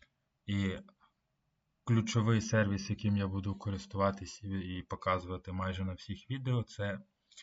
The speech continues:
е, щоденник угод, Т М М. Він підключається через апі біржі,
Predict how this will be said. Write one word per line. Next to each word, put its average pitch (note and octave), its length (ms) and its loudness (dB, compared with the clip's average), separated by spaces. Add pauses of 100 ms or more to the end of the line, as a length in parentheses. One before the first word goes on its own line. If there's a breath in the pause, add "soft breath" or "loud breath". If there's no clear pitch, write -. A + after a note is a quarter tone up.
(360 loud breath)
е, F2 380 -2
щоденник G2 600 0
угод, G#2 400 -4 (120)
Т G2 140 -4
М F#2+ 180 -2
М. G2 380 -4 (760)
Він G2+ 200 2
підключається F#2+ 680 -2
через F#2 360 -8
апі F#2+ 280 -4
біржі, A#2 480 -2